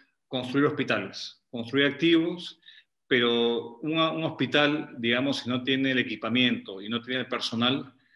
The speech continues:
de poco sirve, pero reditúa más, eh, beneficios políticos el inaugurar una estructura de, de concreto y cemento a tener una, digamos, una prestación de servicio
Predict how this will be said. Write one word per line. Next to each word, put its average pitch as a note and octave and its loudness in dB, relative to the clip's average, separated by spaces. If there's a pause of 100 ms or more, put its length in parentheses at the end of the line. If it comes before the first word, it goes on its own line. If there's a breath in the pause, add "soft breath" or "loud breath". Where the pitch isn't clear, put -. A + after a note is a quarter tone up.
(180 soft breath)
de A2 -2
poco C#3 0
sirve, G#2+ -2 (380)
pero A2+ -2 (100)
reditúa C3 4
más, D3+ 0 (580 loud breath)
eh, A2 4
beneficios D3+ 2
políticos E3 0
el B2+ -2
inaugurar B2 2
una D3+ 0
estructura C3+ 2
de, A2+ -2
de G#2+ -4
concreto D3 2
y C3+ 2
cemento D3 0 (560 loud breath)
a C#3 2
tener C3+ 0
una, C#3 0
digamos, C3 -2 (220)
una D3 -2
prestación C#3+ -2 (400 soft breath)
de A#2 -4
servicio D3+ 2